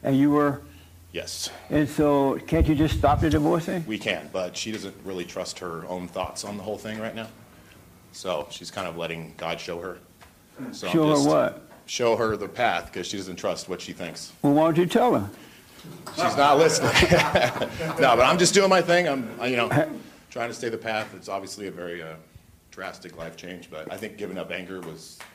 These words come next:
Speaker 2: the, the moment you wanna feel when you go down to the front of the church.
Speaker 1: Yeah.
Speaker 2: You feel that when you c-, understand letting go of anger,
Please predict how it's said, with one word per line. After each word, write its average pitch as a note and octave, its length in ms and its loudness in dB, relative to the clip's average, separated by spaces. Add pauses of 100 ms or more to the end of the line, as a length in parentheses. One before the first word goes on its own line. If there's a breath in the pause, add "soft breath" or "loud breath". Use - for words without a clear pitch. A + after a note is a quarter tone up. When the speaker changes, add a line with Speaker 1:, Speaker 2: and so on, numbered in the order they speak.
(140)
Speaker 2:
the, F2 140 -8 (240)
the G#2 80 -12
moment C#3 280 -4
you C3 60 -6
wanna B2+ 220 -2
feel A#2 260 -4
when A2 140 -8
you G2+ 80 -10
go G2 120 -6
down G2+ 240 -8
to G2 60 -12
the F2+ 60 -18
front G#2 200 -10
of G2+ 60 -12
the - 40 -16
church. G#2+ 440 -12
Speaker 1:
Yeah. C3 260 0 (120)
Speaker 2:
You G#2+ 80 -10
feel B2+ 280 -6
that F#2 280 -2
when F#2 80 -12
you F2 180 -12 (360)
c-, - 100 -12
understand G2+ 500 -6
letting F2+ 180 -8
go E2 120 -8
of D#2+ 120 -12
anger, D#2 320 -16